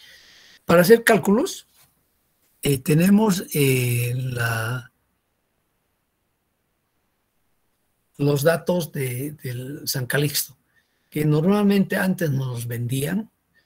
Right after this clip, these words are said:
ahora, eh, ellos hacen los estudios, prefieren hacer los estudios y usar sus propios datos. Es un poco más difícil que le estén, eh, proporcionando uno los datos. Y fíjense lo que ha hecho San Calixto, realmente es impresionante.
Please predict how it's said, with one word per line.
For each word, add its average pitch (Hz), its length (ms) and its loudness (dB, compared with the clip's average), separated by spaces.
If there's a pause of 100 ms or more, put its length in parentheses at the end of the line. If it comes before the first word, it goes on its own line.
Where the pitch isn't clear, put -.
(260)
ahora, 151 460 -6
eh, 135 320 -8
ellos 190 280 2
hacen 180 240 0
los 160 140 -2
estudios, 147 280 -2
prefieren 160 440 -4
hacer 160 240 -2
los 151 140 0
estudios 151 500 -4
y 139 60 -8
usar 151 280 -6
sus 135 220 -10
propios 147 420 -8
datos. 143 460 -4 (320)
Es - 100 -18
un 160 80 -4
poco 170 240 -4
más 160 180 -2
difícil 151 440 -4
que 131 160 -8
le 123 220 -8
estén, 127 600 -4 (680)
eh, 143 200 -12
proporcionando 151 760 0
uno 143 260 -2
los 131 160 -8
datos. - 480 -12 (380)
Y 160 80 -6
fíjense 214 360 4
lo 202 140 2
que 196 120 0
ha - 20 2
hecho - 160 -6
San 123 180 -4
Calixto, - 560 -10 (540)
realmente 147 400 -6
es 139 40 -4
impresionante. 123 680 -8